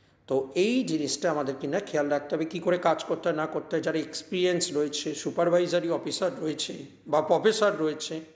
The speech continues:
বা senior scientist রয়েছে, তাদের খেয়াল রাখতে হবে। তো আমরা এই দশটা point আমরা খেয়াল করব। প্রথমে আমরা একবার ভালো করে ঝালিয়ে নিই কী করব। প্রথমে ইনস্ট্রাকশনটা ফলো করব, নইলে দুর্ঘটনা ঘটতে পারে। পরে আমাদের কী খেয়াল, দু নম্বর কী খেয়াল করতে হবে না, লোকেশনটা দেখতে হবে,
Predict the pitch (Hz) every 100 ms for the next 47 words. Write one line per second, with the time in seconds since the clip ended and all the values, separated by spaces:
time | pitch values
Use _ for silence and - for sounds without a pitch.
0 | _ _ 151 143 180 190 220 - 165 156
1 | - 143 254 160 127 160 - - - 101
2 | 95 - 90 87 - _ _ - 180 208
3 | 214 208 202 - 220 202 208 214 214 208
4 | - 214 196 - 208 202 320 - - -
5 | - - 170 190 202 196 196 180 196 160
6 | 180 190 190 180 175 185 196 196 185 202
7 | 185 214 202 170 185 180 170 - 185 -
8 | 190 196 - 185 185 190 180 247 247 170
9 | 175 160 165 170 175 185 165 185 - 180
10 | 185 190 - - - - _ _ _ _
11 | - - - 160 180 202 202 202 208 -
12 | 202 202 185 185 185 190 202 202 196 -
13 | 196 190 202 - 208 202 247 175 156 170
14 | 202 185 220 208 208 - 202 180 185 -
15 | 202 190 196